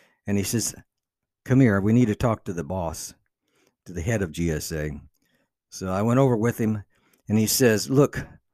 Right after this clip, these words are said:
look, this, uh, coupling that broke, you see this? It was only put inside the coupling. The pipe was only inside the coupling about an eighth of an inch. So that was why it broke apart. It wasn't,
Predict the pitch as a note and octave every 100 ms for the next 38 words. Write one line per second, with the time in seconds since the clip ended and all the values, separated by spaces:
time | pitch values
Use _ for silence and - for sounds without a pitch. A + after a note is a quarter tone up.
0 | _ - C#3 - _ _ _ _ _ _
1 | _ _ _ _ _ _ _ - C#3 C#3+
2 | - D3 A2+ - E3 B2 G2 E2 F2+ E2
3 | E2+ C#3+ G2 - - _ _ - - D3
4 | C#3+ D#3+ D#3+ - _ _ _ _ _ _
5 | - D3 D3 E3+ E3+ - E3+ D#3 B2 -
6 | D3 D3 A2 - D3 B2 F#2 - C#3 D3+
7 | B2+ C#3+ B2+ - C#3 B2 - C#3+ C3 G2+
8 | G2+ F2+ - C3 C#3+ C3+ A#2+ C#3 E2+ -
9 | - _ _ _ _ _ - A2 C#3+ D#3
10 | D3 D3+ C#3+ G2 G2+ C3 B2+ - D3 G#2+
11 | G2 A2+ C#3+ C3